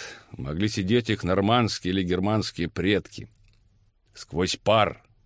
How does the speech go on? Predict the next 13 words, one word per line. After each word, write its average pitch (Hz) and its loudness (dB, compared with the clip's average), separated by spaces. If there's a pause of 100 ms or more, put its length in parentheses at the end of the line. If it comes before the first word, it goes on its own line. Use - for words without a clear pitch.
(120)
поднимавшийся 85 -2
от - -10
тарелок, 98 2 (840)
я 104 0
глядел 135 6
на 135 6
эти 117 2
жестокие 113 2
грубые 110 2
лица, 117 2
на 78 -2
могучие 101 0
плечи, 117 0